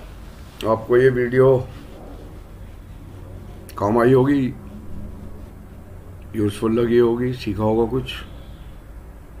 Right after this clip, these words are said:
जो Raspberry Pi में interest लेते हैं बच्चे, students, ये काफ़ी helpful रहेगी।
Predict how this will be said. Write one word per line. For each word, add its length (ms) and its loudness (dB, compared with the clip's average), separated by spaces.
जो 340 2
Raspberry 480 2
Pi 220 2
में 180 2
interest 400 0
लेते 240 0
हैं 120 0
बच्चे, 300 -4
students, 560 -4
ये 80 0
काफ़ी 300 4
helpful 400 2
रहेगी। 380 2